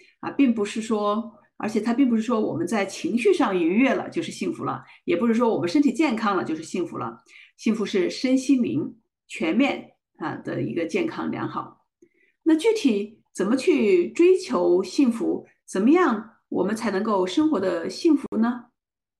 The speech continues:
沙哈尔博士哈，就提出了幸福学的这样一套核心体系，就叫做spire，就是 spiritual well-being、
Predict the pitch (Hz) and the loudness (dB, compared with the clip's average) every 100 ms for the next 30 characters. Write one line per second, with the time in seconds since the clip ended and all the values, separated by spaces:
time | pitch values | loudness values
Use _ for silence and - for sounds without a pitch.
0 | _ _ 123 _ _ _ _ _ _ _ | _ _ -20 _ _ _ _ _ _ _
1 | _ _ _ _ _ _ _ _ _ _ | _ _ _ _ _ _ _ _ _ _
2 | _ _ _ - 220 226 214 180 160 - | _ _ _ -8 -4 0 2 2 0 -4
3 | 160 170 202 185 143 170 170 - 220 240 | -4 -2 -2 -2 -2 -4 -4 -4 -4 -2
4 | 240 190 160 - 262 220 185 156 175 165 | -2 0 0 -2 -2 -2 -4 -6 -4 -4
5 | 151 135 - _ _ - 247 208 202 214 | -4 -6 -12 _ _ -4 -2 -2 -6 -4
6 | 170 - - 185 277 277 - - 202 - | -2 -4 -6 0 0 2 -2 -4 -4 -6
7 | - - 226 190 185 - - - 196 202 | -8 -6 -6 -4 -6 -6 -12 -4 0 0
8 | 185 151 - - _ _ _ _ _ _ | 0 -4 -8 -16 _ _ _ _ _ _
9 | - 226 226 208 208 _ _ _ - - | -2 0 2 -2 -4 _ _ _ -8 -2
10 | 254 247 247 220 226 226 220 196 147 - | 0 0 0 0 0 2 2 2 -2 -6